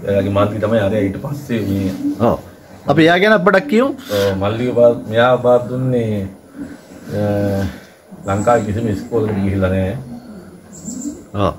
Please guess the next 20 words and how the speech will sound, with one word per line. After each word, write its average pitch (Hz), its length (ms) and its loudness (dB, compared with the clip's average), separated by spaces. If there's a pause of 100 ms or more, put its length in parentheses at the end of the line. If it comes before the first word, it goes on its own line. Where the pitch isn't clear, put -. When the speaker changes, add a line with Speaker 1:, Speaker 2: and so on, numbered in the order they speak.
(140)
Speaker 1:
ඉස්කෝලේකට 113 560 -4
ගිහිල්ලා 104 300 -2
නෑ 104 160 0
ලංකාවේ. 92 480 0
තවත් 101 320 -2
පන්සලක 98 420 -2
මෙයා 104 160 0
ඉඳලා 101 240 2
තියෙනවා. 90 440 -6 (140)
Speaker 2:
ආ, 131 180 0 (100)
ආ. 90 180 -6 (340)
Speaker 1:
ඒ 101 120 -8
පන්සලේ 110 560 -2 (1700)
මේ 104 320 -8
වැඩපිළිවෙලක් 101 640 -2
මොකක් 95 240 -10
සකස් 107 280 0
කරලා 110 220 -2
තිබුණේ 98 420 2
නෑ. 98 180 -2